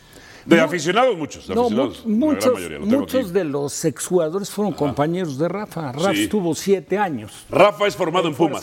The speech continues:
Speaker 1: Pumas.
Speaker 2: Básicas, claro.
Speaker 1: Rafa es formado en Pumas.
Speaker 2: No, Rafa empezó, jugó el torneo de los barrios
Speaker 1: Sí.
Speaker 2: con Pumas, eh, jugando una posición que yo considero que no
Speaker 1: Ajá.
Speaker 2: era la de él.
Speaker 1: Ajá.
Speaker 2: Resultó campeón goleador.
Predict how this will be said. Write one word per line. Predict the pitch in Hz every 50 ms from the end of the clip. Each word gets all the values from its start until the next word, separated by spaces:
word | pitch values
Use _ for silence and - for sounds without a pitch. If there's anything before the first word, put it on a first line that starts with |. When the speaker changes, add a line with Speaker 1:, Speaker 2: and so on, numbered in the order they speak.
| 175 156 139
Speaker 1:
Pumas. |
Speaker 2:
Básicas, | 190 233 220 -
claro. | - 190 233 302 339 339 254 180 107 82
Speaker 1:
Rafa | - - 269 294 - 202
es | 175 123
formado | 165 165 165 170 156 151
en | 127
Pumas. | - 127 104 85 78
Speaker 2:
No, | - 240 240
Rafa | 214 185 220 262 208 247 254
empezó, | 220 139 - 160 143 - 170 180 180 202 190
jugó | - 160 160 170 196
el | 190 147
torneo | - 180 175 165 175 175 175 170
de | 160
los | 156 127 107
barrios | 127 151 151 143 147 165
Speaker 1:
Sí. | 156 196
Speaker 2:
con | 190 170 98
Pumas, | - - 165 160 160 165 175 175 170 165 147 - - - - - - - _ _ -
eh, | 170 160 156 151
jugando | - - 170 175 190 196 196
una | 196 180 135 -
posición | - 131 120 - - 170 170 151
que | 131 147 156
yo | 165 165 135
considero | - 151 147 135 131 - - 156 139 131 143 151 143 139 131 117
que | - 139
no | 131 131 131
Speaker 1:
Ajá. | 139 151
Speaker 2:
era | 143 135 127
la | 135 143 123
de | 104 117 135 139
él. | 131 - - - - - - - - -
Speaker 1:
Ajá. | 139 131 147 147 151
Speaker 2:
Resultó | 147 139 147 165 151 - - 151 127 - 160 139
campeón | - 151 127 101 - - 160 160 147
goleador. | 131 127 123 127 123 113 110 139 156 151 151 151 156